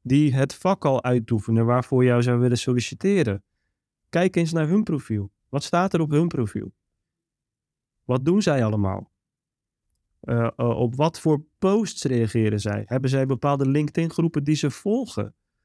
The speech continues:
Hè, dus breng goed in kaart wat, eh, iemand binnen zo'n bedrijf al doet. Ga ook op zoek naar de beslisser. Ehm,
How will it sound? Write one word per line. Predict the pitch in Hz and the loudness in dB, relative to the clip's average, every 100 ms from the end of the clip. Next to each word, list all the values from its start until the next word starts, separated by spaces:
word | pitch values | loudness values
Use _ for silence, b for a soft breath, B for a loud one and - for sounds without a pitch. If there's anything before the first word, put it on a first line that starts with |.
| _ _ | _ _
Hè, | 139 160 | -2 0
dus | 147 139 127 | 2 0 0
breng | 117 - 170 208 - | -6 -2 0 0 -4
goed | - 214 | -4 -2
in | 156 147 | 0 -2
kaart | - 214 143 127 - | 0 0 2 0 -4
wat, | 127 139 _ - _ | -2 -2 _ -20 _
eh, | 127 123 | -2 0
iemand | 127 165 139 117 - | 2 2 2 -2 -4
binnen | 117 156 147 | 0 2 2
zo'n | 123 117 | 2 0
bedrijf | 113 123 139 120 123 _ _ _ - | 2 0 2 0 -4 _ _ _ -2
al | 123 123 123 | 0 0 0
doet. | 185 156 - - _ _ _ _ _ _ | 0 0 -4 -20 _ _ _ _ _ _
Ga | 151 147 | -4 0
ook | 190 | 0
op | 190 | 0
zoek | - 165 156 | -2 -2 0
naar | 147 | -2
de | 135 135 127 _ | 0 -2 -4 _
beslisser. | - 131 - 170 220 - 110 104 - _ _ _ _ | -4 -2 -2 0 0 0 -6 -6 -14 _ _ _ _
Ehm, | - 107 107 107 107 | -4 -2 0 0 0